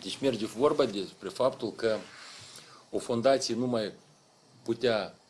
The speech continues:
nu, nu mai poate să aibă, uh, o denumire, numele la un politician, la un ales, să-i spunem că e deputat, că e primar. Um, am, am, uh,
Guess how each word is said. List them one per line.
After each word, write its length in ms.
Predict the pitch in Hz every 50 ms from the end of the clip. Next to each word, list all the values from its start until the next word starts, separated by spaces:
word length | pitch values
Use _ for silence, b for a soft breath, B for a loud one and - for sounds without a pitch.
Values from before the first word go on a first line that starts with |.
| _ - -
nu, 300 | - 101 107 120 120 117 -
nu 100 | 123 123
mai 180 | 127 123 113
poate 320 | - - 120 104 98 - 92
să 140 | - - 110
aibă, 360 | 104 101 90 90 92 87 - -
uh, 500 | 113 113 - - - - - - 104 104
o 40 |
denumire, 600 | 101 95 101 101 95 98 101 101 98 92 85 85 78 90
numele 320 | 98 107 104 98 95 87 85
la 220 | 80 80 92 92
un 200 | 92 87 82 82 78 - - -
politician, 640 | - 90 82 80 - - - - 127 127 139 143 139 B B B B B B B B B B B B B B B B _ _ _ _ _ _ _ -
la 180 | - 110 110
un 300 | 110 107 104 104 101 92 87 - - _ - _
ales, 640 | - - 90 92 95 110 131 143 143 - - - - - _ _ _ _ - _ _ _ _ - _
să-i 180 | - 101 104 98
spunem 380 | - - - 123 107 101 87
că 140 | 87 - 110
e 40 | 110
deputat, 540 | 98 90 92 95 - - - 107 104 - -
că 80 | - 92
e 40 |
primar. 340 | - - 87 87 78 82 78 - - B B B B B B B B B B B B B B - - - - _ _ _ - - - - - -
Um, 640 | - 120 127 127 127 123 123 127 123 120 120 120 123 120 - - - _ _ - - - - _ - _ - _ - _ _ - -
am, 380 | - 147 175 190 196 196 185 175 175 - - - - - - - - - - - - - - - - - - _ - - - - _
am, 320 | - 143 156 165 165 160
uh, 500 | 156 151 151 147 143 139 135 127 123 117